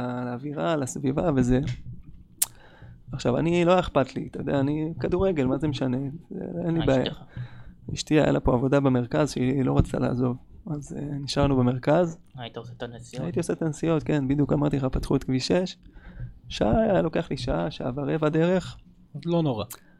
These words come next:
Speaker 1: לא, לא נורא. בכלל לא נורא, אבל, אה, אז כאילו, לא היה כלום בבאר שבע. לא היה, נגיד, את הגרנד קניון כמו שיש להם
Speaker 3: נכון.
Speaker 1: היום. היום יש מלא מתחמי ביג וכאלה,
Speaker 2: כן.
Speaker 1: ו-
Speaker 3: כן.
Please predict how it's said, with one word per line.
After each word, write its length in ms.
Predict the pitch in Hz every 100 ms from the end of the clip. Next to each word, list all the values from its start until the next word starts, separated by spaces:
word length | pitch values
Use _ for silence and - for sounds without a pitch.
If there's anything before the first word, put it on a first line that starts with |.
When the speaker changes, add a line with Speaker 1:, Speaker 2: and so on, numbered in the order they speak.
| - - 226
Speaker 1:
לא, 120 | 262
לא 140 | 214 214
נורא. 220 | 160 131 - - - - -
בכלל 280 | - 156 156
לא 80 | 139
נורא, 320 | 127 131 165
אבל, 300 | 160 151 147
אה, 420 | 147 147 160 160 160 170 - - _ - - - - - - -
אז 100 | 131
כאילו, 320 | - 143 143 - -
לא 100 | 131
היה 100 | 151
כלום 200 | - 180
בבאר 260 | 165 127 123
שבע. 280 | - 123 147 - - - - - -
לא 100 | 135
היה, 160 | 151 143
נגיד, 200 | 127 123
את 80 |
הגרנד 340 | 120 127 127 123
קניון 380 | 131 131 131 127
כמו 140 | 127
שיש 200 | 131 123
להם 180 | 127 123
Speaker 3:
נכון. 100 | 127
Speaker 1:
היום. 400 | 147 156 143 127 - 123 - - - - -
היום 220 | - 135
יש 120 | 131 127
מלא 220 | 127 131
מתחמי 420 | 127 - 120 127
ביג 380 | 120 156 160 127
וכאלה, 460 | 120 - 143 151 147
Speaker 2:
כן. 200 | 143 127
Speaker 1:
ו- 180 | 139 143
Speaker 3:
כן. 200 | 139 139